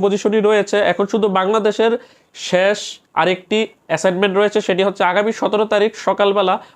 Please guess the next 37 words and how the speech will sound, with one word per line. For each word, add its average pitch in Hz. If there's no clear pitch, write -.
ভোর 196
পাঁচটা, 208
সাড়ে 185
পাঁচটার 214
সময়, 196
ঈদের 202
দিন, 190
যদিও 185
আমরা 208
ম্যাচটা 185
হয়তো 190
বা 196
বাংলাদেশিরা 196
দেখতে 180
পারবো 202
না, 196
ওই 202
দিন 220
বাংলাদেশ 190
সাড়ে 170
পাঁচটার 190
সময় 202
ভোর, 175
এ, -
নেপালের 220
মুখোমুখি 220
হবে 220
এবং 214
ওই 214
দিন 226
সকাল 214
সাড়ে 185
ছয়টার 208
সময় 208
মুখোমুখি 208
হবে 214
শ্রীলঙ্কা 214